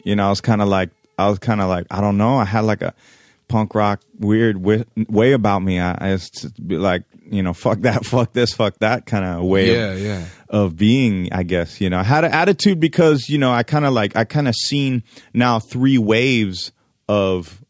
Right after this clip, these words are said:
Speaker 1: trends come in and out of L A. So once you kinda see, like, a new wave and a new wave after a new wave, you're just kinda like, you kinda develop a chip on your shoulder and attitude.
Speaker 2: Mm-hmm.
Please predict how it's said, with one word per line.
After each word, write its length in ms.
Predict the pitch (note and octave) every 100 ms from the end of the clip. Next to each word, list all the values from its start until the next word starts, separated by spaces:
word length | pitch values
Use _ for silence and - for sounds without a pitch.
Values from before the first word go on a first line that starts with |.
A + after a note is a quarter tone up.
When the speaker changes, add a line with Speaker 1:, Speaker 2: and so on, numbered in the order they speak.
| -
Speaker 1:
trends 440 | - C#3 C#3 A2
come 200 | - A#2
in 160 | A2+ A2
and 140 | G#2
out 160 | G#2+ G#2
of 140 | F#2
L 200 | G2 G2
A. 220 | A2 A#2+ G2
So 160 | -
once 320 | G#2+ C3 D3+
you 80 | F#3
kinda 260 | - F3 D#3+
see, 280 | - F3+ D#3
like, 240 | C#3 B2+
a 100 | A#2
new 180 | A#2+ D#3+
wave 460 | C#3 C#3 D#3 E3 C3+
and 100 | B2
a 40 |
new 160 | B2 D3
wave 280 | C#3+ C#3+ C#3
after 280 | C3+ B2
a 40 | B2+
new 180 | C3+ C3+
wave, 360 | C#3+ F3+ D#3
you're 100 | B2
just 180 | A2+ A#2
kinda 200 | C3+ A#2+
like, 180 | A2 G2+
you 80 | A2+
kinda 260 | C#3 C3 A2
develop 480 | F#2 G2+ A#2 G#2 G2+
a 40 |
chip 240 | - B2
on 140 | A#2+ A2
your 80 | G#2
shoulder 400 | - A2 G#2+ F#2+
and 120 | F#2
attitude. 500 | A2 B2 - - A2 _ -
Speaker 2:
Mm-hmm. 260 | A#2 A2+